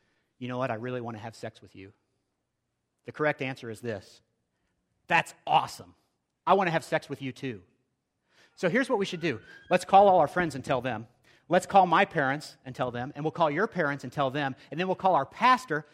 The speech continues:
and we'll tell him, and then we'll have this big ceremony, and then we can have sex all we want,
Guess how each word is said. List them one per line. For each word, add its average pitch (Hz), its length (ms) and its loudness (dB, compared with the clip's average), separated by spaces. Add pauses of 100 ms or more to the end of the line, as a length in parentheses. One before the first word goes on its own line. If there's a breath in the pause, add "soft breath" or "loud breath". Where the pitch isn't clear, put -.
(120)
and 147 100 -6
we'll 139 100 -4
tell 170 240 2
him, 190 340 -2 (920)
and 214 80 0
then 233 60 4
we'll 208 60 4
have 214 100 8
this 196 120 0
big 220 200 0
ceremony, 214 640 0 (680)
and 147 80 -8
then 185 80 -4
we 185 60 -4
can 151 120 -6
have 135 140 -6
sex - 280 -10
all 127 140 -12
we 127 80 -12
want, 107 220 -18